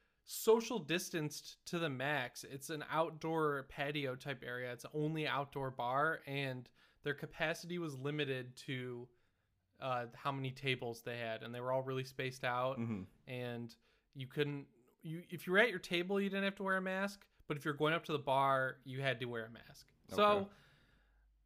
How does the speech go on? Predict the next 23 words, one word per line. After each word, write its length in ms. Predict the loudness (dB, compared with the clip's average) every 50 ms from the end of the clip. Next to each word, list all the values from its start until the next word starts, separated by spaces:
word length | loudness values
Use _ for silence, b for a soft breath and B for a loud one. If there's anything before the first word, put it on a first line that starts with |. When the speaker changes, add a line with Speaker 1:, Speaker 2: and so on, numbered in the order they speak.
| _ _ _ _ -8
Speaker 1:
if 100 | 0 2
they're 140 | 4 4
taking 220 | 4 2 2 4 4
all 100 | 6 4
the 60 | 6
proper 280 | 8 8 8 8 6 0
precautions 720 | -6 -8 0 4 6 8 8 6 6 4 2 2 0 -2
and 120 | -2 -2
they're 100 | -4 -4
forcing 420 | -2 0 0 0 2 0 0 0
everyone 280 | 0 2 2 2 4 4
else 240 | 4 4 2 0 -4
to, 260 | -2 0 0 0 0
then 180 | 0 -2 0 2
I 160 | 2 2 2
don't 160 | 2 2 0
really 180 | 0 -2 -2 -2
see 140 | -2 -4
the 80 | -6 -6
problem 400 | 0 2 4 4 4 2 0 -2
with 220 | -4 -6 -4 -2
it, 240 | -2 -2 -2 -4 -6 -8
and 500 | -8 -6 -6 -4 -4 -6 -6 -8 -10